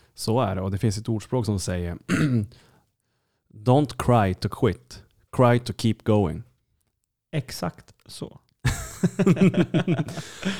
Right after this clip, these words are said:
Speaker 1: Ja, okej, så, så där liksom, eh,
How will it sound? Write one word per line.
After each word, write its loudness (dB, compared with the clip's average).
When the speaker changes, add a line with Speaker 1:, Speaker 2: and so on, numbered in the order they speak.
Speaker 1:
Ja, 4
okej, 0
så, 0
så 0
där 2
liksom, 0
eh, 2